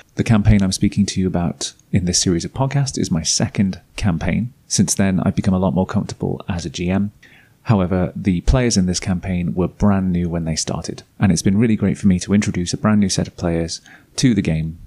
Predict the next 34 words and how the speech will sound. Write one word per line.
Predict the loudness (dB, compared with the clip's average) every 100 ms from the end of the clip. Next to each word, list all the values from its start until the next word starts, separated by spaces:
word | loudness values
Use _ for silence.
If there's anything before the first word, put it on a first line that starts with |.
| -2
now | 2 2
that | 2
I'm | 2
a | 2
bit | 0 0
more | -2 -2
experienced | -4 -2 0 0 -2 0
myself. | -2 -2 -8 -12 _ _ _ -20 -14
Pathfinder | -8 -6 -2 0 0
as | -4
a |
rule | -4 -6
set | -6 -8 -8
is | -6
absolutely | -6 -6 -8
fantastic | -6 -6 -6 -8 -8 -6 -8 -12
for | -8 -6
its | -6 -4
level | -4 -4 -6 -8
of | -6 -6 -6 -12 -12
customization. | -10 -2 -2 -2 -6 -8 -8 -10 -14 -20 -20 -8
It's | -6
been | -2 -2
around | -2 -4
so | -2 0
long | 0 -2
and | -2
there's | -4
been | -4 -4
so | -2 -2
many | -2 -4 -6 -8 -14 _ _
books | -4 -2 -8
published | -8 -6 -6 -8 -14 _ _ _ _ _ _ _ _ _ -8
that | -4 -4 -4